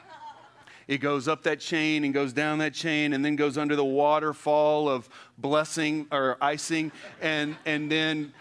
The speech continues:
cools, and then they take that straw and give it to you in the tissue paper. The first time I had a bite, I'm like, "I'm done. I'm good. I am good." Anyone else with me? Krispy Kreme, maybe?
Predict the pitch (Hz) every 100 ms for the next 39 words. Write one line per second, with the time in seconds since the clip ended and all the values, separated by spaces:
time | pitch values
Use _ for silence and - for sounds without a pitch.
0 | - - 190 180 175 170 151 143 156 160
1 | 151 180 165 170 147 - - 165 160 165
2 | 147 135 123 156 165 - 165 165 160 147
3 | 131 - 165 - 170 165 175 175 170 139
4 | - 175 - 160 156 147 151 135 131 131
5 | 113 113 110 160 151 208 131 165 147 139
6 | 160 120 - - - - 139 151 160 165
7 | 156 - - - _ - 147 143 151 139
8 | 127 190 208 220 240 - 247 240 247 247
9 | 233 240 247 254 262 233 262